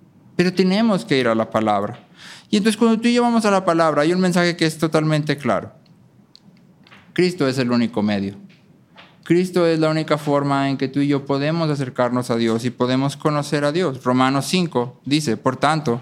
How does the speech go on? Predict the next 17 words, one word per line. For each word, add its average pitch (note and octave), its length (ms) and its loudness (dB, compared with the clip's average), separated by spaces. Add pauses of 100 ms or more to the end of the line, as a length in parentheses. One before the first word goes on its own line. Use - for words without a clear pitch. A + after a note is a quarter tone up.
habiendo C3+ 320 0
sido D3 240 0
justificados C#3 600 -2
por C#3 160 -2
la C#3 100 2
fe, G#2 240 -4 (400)
tenemos D#3 380 2
paz D3+ 240 0
para D3+ 200 0
con D3 160 0
Dios A#2 220 0
por A#2+ 160 -2
medio B2 200 2
de B2+ 40 0
nuestro B2 240 -2
Señor A#2 340 -2
Jesucristo. A#2 540 -8